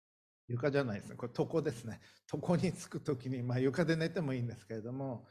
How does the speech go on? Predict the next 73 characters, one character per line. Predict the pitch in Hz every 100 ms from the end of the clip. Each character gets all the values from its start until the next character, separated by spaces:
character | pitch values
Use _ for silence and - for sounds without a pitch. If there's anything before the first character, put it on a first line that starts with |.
| - _ _
ベ | 160
ッ | 135
ド | 135
に | 123 120 123 - _ _
横 | 135 131 143
に | 139
な | 143 151
る | 123
と | 113
き | 110 113
に、 | 131 127
あ | 120
る | 123
い |
は |
お | 120
布 | 120
団 | 147 131
に |
横 | 120 117 143
に | 151
な | 175
る | 151
と |
き | 131
に | 123
一 | 120
日 | 151 131 156
を | 135
振 | 151
り | 147
返 | 147 185 190
っ | 185
て、 | 147
「あ、 | 120 120
こ | 127
れ | 127
は |
ダ | 127 120
メ | 139
だ | 143
っ | 143
た | 139
な」 | 135 139 135
と | 139
か、 | 127
「神 | 131 139
様 | 127 139
こ | 127 135
れ | 131
失 | - -
敗 | 131 131
し | -
ま | 147
し | 147
た」。 | - 123 - - - - _ _ _ _ _ _
悔 | - 175 160 151
い | 160
改 | 160 170
め | 160
て | 120
く |
だ | 117
さ | - -
い。 |
私 | 127 196 175
は | 160
失 | - -
敗 | 170 170
し | 170 151
ま | 139
す。 | - 120 _
必 | -